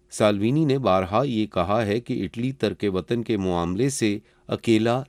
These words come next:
نہیں نمٹے گا۔ گرانڈی نے کہا ہے کہ ہر چند اس سال پناہ گزینوں کی آمد میں کمی ہوئی ہے، تاہم غیر سرکاری تنظیموں کے جہازوں کی اس علاقے میں کم تعداد کی وجہ سے سمندر میں ہلاکتوں کی تعداد میں اضافہ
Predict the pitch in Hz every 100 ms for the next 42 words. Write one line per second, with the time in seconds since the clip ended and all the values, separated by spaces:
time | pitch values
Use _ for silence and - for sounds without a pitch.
0 | - 104 107 113 95 82 85 76 71 64
1 | - _ _ _ _ - 104 117 147 160
2 | 160 123 127 135 127 139 139 110 98 120
3 | 127 135 - 107 123 120 113 101 98 87
4 | 98 120 131 127 101 92 123 123 113 123
5 | 101 92 80 98 139 120 92 - _ _
6 | _ 101 95 110 123 _ _ 98 110 123
7 | 117 101 101 107 - 101 87 104 120 120
8 | 104 87 90 90 127 117 131 - 110 92
9 | 92 120 117 107 - 101 101 90 85 95
10 | 113 - 110 85 85 85 120 139 107 92
11 | - _ - - 107 107 120 156 131 135
12 | 110 95 98 - 127 123 107 98 98 98
13 | 110 110 120 135 _ _ 110 90 110 113
14 | 127 101